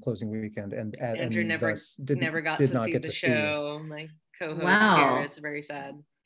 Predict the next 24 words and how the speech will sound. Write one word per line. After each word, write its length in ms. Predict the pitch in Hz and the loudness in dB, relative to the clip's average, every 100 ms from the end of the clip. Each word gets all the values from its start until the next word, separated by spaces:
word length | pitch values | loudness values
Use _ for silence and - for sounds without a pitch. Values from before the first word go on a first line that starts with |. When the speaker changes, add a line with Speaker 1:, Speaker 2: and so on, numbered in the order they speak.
| _ _ _ - | _ _ _ -6
Speaker 3:
I 120 | 170 | 0
Speaker 1:
It's 180 | 170 139 | 2 4
the 60 | 180 | 6
Speaker 3:
do 60 | 190 | 8
Speaker 1:
thing 100 | 151 | 10
that 20 | |
Speaker 3:
have 80 | 139 | 8
Speaker 1:
made 100 | 127 | 8
Speaker 3:
to 60 | 117 | 4
Speaker 1:
her 60 | |
sad. 380 | - 117 120 135 | 2 4 6 6
Speaker 3:
say, 180 | 117 - _ _ _ _ - | 2 -8 _ _ _ _ -8
I 40 | 127 - | -8 -6
Speaker 1:
Yeah. 60 | 180 | -10
Speaker 3:
do 220 | 180 214 247 | -4 2 4
have 340 | 214 202 - | 6 4 0
to 60 | 202 | -10
say, 480 | 190 170 156 - - _ _ _ _ | -8 -4 -4 -6 -14 _ _ _ _
Speaker 1:
Mm-hmm. 400 | 123 113 107 101 87 - _ | -2 -2 -4 -6 -12 -16 _
Speaker 3:
it's 120 | - - | -16 -4
not 680 | 170 170 156 156 170 - - - | 0 6 8 10 8 6 -2 -8
a 60 | |
confirmed 840 | - - 233 226 - 202 202 233 254 | -8 4 4 4 -2 2 8 8 6
thing, 600 | - 180 135 131 175 | 0 -2 -2 -2 -6